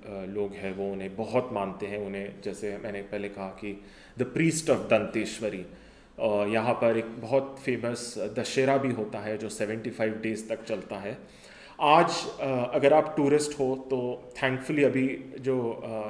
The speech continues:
नक्सल insurgency इतनी नहीं है, तो आप, अ, जगदलपुर में जा सकते हो, उनका महल है, आप, अ, दंतेश्वरी के दर्शन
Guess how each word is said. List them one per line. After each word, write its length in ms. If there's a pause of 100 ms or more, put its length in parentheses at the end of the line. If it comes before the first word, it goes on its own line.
नक्सल 480
insurgency 640
इतनी 260
नहीं 220
है, 160
तो 140
आप, 360 (460)
अ, 80
जगदलपुर 1000
में 120
जा 160
सकते 380
हो, 160
उनका 260
महल 360
है, 360
आप, 440 (300)
अ, 140
दंतेश्वरी 680
के 120
दर्शन 420